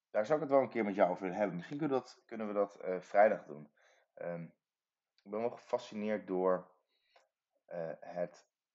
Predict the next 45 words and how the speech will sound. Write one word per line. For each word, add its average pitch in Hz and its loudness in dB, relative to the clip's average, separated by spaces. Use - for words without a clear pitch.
begrip - -10
macht. 90 6
En 78 -14
ik 85 -14
wil 95 -2
daar 92 4
eigenlijk - 0
wat 90 -18
meer 98 -6
in 98 -4
gaan 90 -14
verdiepen. 82 -16
Ik 73 -16
heb - -12
sociale 92 -2
wetenschap 98 -6
gestudeerd 85 -8
en 87 -10
dat - -18
heb 87 -14
ik 87 -18
toen 113 -16
altijd 107 -6
wel, 90 -2
eh, 85 -12
geïnteresseerd. - -12
Ook 107 -16
dat, 104 -14
dat, - -14
maar 107 2
ik 104 -6
ben 117 8
er 113 2
nooit 123 0
echt - -6
diep 110 -12
in 110 -10
gegaan, 85 0
want 90 -4
het - -20
is - -12
een 120 -4
van 110 -8
de 104 -2
meest, 107 -8